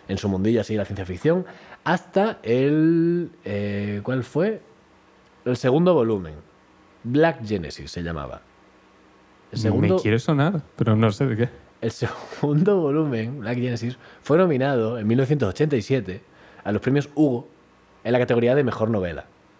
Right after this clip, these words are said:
Speaker 2: Los premios Hugo.
Speaker 1: Los premios Hugo
Speaker 2: Ah.
Speaker 1: son famosos, ¿no?
Speaker 2: Ni idea. Me ha sonado a, mm,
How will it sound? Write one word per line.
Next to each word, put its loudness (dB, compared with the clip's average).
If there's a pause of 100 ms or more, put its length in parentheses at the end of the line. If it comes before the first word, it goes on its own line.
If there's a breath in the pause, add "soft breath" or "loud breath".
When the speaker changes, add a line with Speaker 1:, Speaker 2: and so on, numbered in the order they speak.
(140)
Speaker 2:
Los 0
premios 2
Hugo. 2
Speaker 1:
Los -14
premios -2
Hugo 2
Speaker 2:
Ah. -2
Speaker 1:
son -4 (120)
famosos, -12
¿no? -6
Speaker 2:
Ni 2
idea. -2
Me -2
ha -2
sonado 0
a, 0 (140)
mm, -8